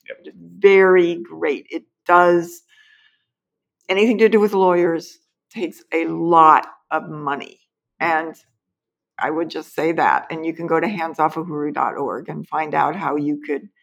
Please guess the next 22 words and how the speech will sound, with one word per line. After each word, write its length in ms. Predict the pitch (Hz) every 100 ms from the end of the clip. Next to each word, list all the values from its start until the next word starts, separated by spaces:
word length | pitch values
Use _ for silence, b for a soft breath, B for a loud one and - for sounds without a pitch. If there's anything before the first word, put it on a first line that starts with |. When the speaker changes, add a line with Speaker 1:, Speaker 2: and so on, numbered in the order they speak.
| _ _ _ _ -
Speaker 2:
you 140 | 156
could 120 | 160
play 200 | - 170
a 60 | 156
role 340 | 156 147 147
in, 160 | 147 139
in 120 | 156
helping 360 | 156 156 151 156
to, 280 | 143 147 131 _ _ _ -
to 100 | 151
remedy 400 | 160 170 123 131
that 340 | 143 165 - -
as 180 | 151 147 170
well. 480 | 175 160 107 - _ _ _ _ _ _ _ _ _ _ _
So 160 | - 165
I 80 | 170
think 220 | 190 208
that's 200 | 202 196
very 180 | 196 180
important. 480 | 175 - 170 135 175
And 100 | 170
I 140 | 180